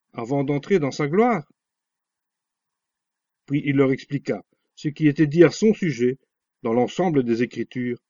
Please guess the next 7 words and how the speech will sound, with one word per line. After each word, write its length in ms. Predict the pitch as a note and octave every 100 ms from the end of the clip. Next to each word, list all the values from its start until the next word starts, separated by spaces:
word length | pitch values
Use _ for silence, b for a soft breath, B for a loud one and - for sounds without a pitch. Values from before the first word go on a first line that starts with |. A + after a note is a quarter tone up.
| _ _ _ _ -
en 100 | A#2
commençant 460 | C3 B2+ A2+ C3
par 160 | A2+ A2
le 80 | A2+
livre 320 | C#3 B2+ A2
de 160 | A2
Moïse 500 | C3 A#2+ B2 C#3 A#2+